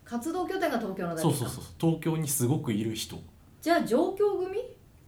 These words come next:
Speaker 2: 上京組でもないよ。
Speaker 1: あー、そっか。多分この上京って言ってるってことは、ちょっと遠い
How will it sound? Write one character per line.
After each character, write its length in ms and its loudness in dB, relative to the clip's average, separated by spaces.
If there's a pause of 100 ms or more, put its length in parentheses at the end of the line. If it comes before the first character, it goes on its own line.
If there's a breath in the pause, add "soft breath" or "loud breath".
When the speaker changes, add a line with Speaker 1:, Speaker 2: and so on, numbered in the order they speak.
(140)
Speaker 2:
上 300 2
京 180 4
組 220 6
で 80 4
も 120 0
な 80 -4
い 40 -10
よ。 60 -12 (260)
Speaker 1:
あ 40 -16
ー、 920 -8
そ 160 -16
っ 20 -14 (240)
か。 160 -12 (720)
多 140 -4
分 180 2
こ 80 -8
の 160 -2
上 280 4
京 200 4
っ 40 6
て 80 8
言 100 0
っ 20 -12
て 120 -4
る 100 2
っ 240 -8
て 100 -6
こ 120 -10
と 180 -2
は、 420 0 (540)
ち 100 0
ょ 80 2
っ 20 -8
と 120 -4
遠 260 6
い 140 4